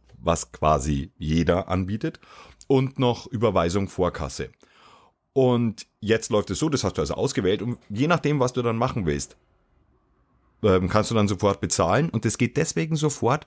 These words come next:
weil die Versandkosten immer automatisch schon berechnet werden und zwar richtig berechnet, abhängig davon, ob du im gleichen Land bist oder ob du vielleicht was von einem Engländer kaufst oder vielleicht sogar von einem Amerikaner.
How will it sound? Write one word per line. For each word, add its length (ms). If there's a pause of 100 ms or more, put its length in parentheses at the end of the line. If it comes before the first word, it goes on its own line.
(160)
weil 200
die 100
Versandkosten 1120 (340)
immer 460
automatisch 680
schon 180
berechnet 460
werden 420
und 100
zwar 240
richtig 340
berechnet, 480 (600)
abhängig 420
davon, 400
ob 180
du 100
im 120
gleichen 300
Land 300
bist 340 (280)
oder 300
ob 120
du 140
vielleicht 400
was 240
von 120
einem 140
Engländer 440
kaufst 380
oder 140
vielleicht 200
sogar 200
von 120
einem 100
Amerikaner. 680